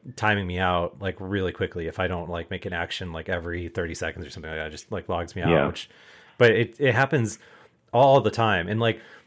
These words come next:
Speaker 1: what really annoyed me was, um, so when you go through the game, you play, like,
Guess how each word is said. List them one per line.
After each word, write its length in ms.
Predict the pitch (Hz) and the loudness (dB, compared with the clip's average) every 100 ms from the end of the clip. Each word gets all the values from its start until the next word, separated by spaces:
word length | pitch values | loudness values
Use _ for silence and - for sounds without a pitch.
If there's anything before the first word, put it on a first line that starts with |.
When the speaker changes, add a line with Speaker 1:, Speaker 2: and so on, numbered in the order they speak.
| _ - | _ 0
Speaker 1:
what 320 | 123 120 98 | 4 4 2
really 300 | 110 160 139 | 4 4 6
annoyed 300 | 117 123 135 | 4 4 2
me 120 | 123 | 2
was, 440 | 101 95 92 85 - | 2 2 2 -4 -6
um, 400 | 104 95 90 90 - _ | -2 0 -2 -6 -14 _
so 140 | - | -4
when 80 | 113 | -2
you 60 | 110 | 0
go 100 | 135 | 0
through 160 | 139 | 0
the 80 | 113 | -2
game, 180 | 110 110 | -2 -2
you 80 | 104 | -2
play, 220 | - 113 | 2 2
like, 280 | 107 95 | 4 0